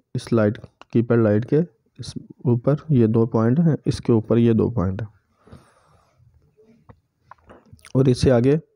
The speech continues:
पावर आईसी के नीचे किधर है वो भी अभी आपको check करवाऊँगा, ताकि आपसे कभी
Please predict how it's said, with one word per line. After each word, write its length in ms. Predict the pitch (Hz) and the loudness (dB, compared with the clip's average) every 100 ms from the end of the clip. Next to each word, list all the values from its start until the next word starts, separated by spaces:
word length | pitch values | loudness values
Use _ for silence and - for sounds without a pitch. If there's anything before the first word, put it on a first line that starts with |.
| _ _ _ _ _ _ _ _ _ _ _ _ _ _ _ 117 | _ _ _ _ _ _ _ _ _ _ _ _ _ _ _ -2
पावर 180 | 117 | 2
आईसी 260 | 131 127 139 | 2 0 0
के 60 | 139 | 0
नीचे 240 | 127 127 | -2 -2
किधर 260 | 127 131 139 | -2 -2 -2
है 120 | 165 _ _ _ | -4 _ _ _
वो 120 | 117 104 | -2 0
भी 160 | 110 | 2
अभी 140 | 107 104 | 2 2
आपको 280 | 104 - | 0 -2
check 200 | 120 104 107 | -2 -2 0
करवाऊँगा, 420 | 110 113 127 135 131 - - - - - - _ _ _ _ _ _ | 0 2 2 0 -4 -16 -20 -20 -20 -20 -20 _ _ _ _ _ _
ताकि 260 | - 113 123 - | -2 0 -2 0
आपसे 460 | 117 113 - 139 151 - - - - - | 0 -2 -2 0 0 -4 -16 -20 -8 -2
कभी 200 | 113 | 2